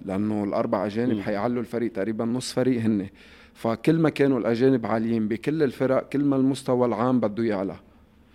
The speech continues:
Speaker 1: فأكيد أنا راضي، بس، آه، أكيد يكونوا الأجانب كلهم على مستوى منيح.
Speaker 2: ال-، نظام الدورة السوداسية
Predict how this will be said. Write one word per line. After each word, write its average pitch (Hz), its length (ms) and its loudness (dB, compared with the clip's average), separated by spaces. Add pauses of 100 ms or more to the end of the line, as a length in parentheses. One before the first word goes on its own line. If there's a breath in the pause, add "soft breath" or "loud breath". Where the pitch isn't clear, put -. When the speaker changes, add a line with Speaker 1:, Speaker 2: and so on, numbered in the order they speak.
(120)
Speaker 1:
فأكيد 117 640 2
أنا 120 240 2
راضي، 147 340 6
بس، 147 420 -2
آه، 143 380 4 (180)
أكيد 151 360 4
يكونوا 139 260 2
الأجانب 131 480 4
كلهم 139 380 2
على 107 480 2
مستوى 117 480 -2
منيح. 107 320 -6 (160)
Speaker 2:
ال-، 110 380 -2
نظام 160 340 4
الدورة 120 520 8
السوداسية 104 1000 0